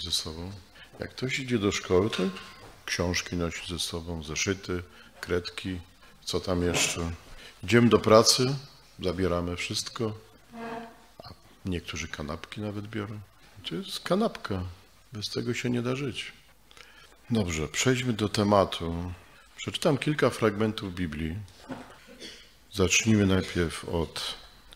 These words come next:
drugiej Królewskiej, czwarty rozdział. Czwarty rozdział, druga Królewska, czwarty rozdział, osiem do szesnaście.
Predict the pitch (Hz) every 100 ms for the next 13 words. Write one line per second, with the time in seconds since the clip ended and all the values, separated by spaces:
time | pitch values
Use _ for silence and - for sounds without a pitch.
0 | - - - 87 110 110 90 92 - -
1 | 82 82 - - 104 107 120 120 - -
2 | - - - 90 85 - 90 85 87 82
3 | - 101 110 113 110 - - - - -
4 | - - - - - - - - - -
5 | - 82 80 - 80 92 95 - 117 113
6 | 104 98 95 90 80 - 82 98 - -
7 | - 110 101 107 - - - - - -
8 | - - - - - - - - - -
9 | - - - - - - 87 85 95 92
10 | 113 104 98 98 - 127 127 - 113 110
11 | 101 92 87 87 90 - - - - -
12 | - - - 92 - - 101 92 - -
13 | - -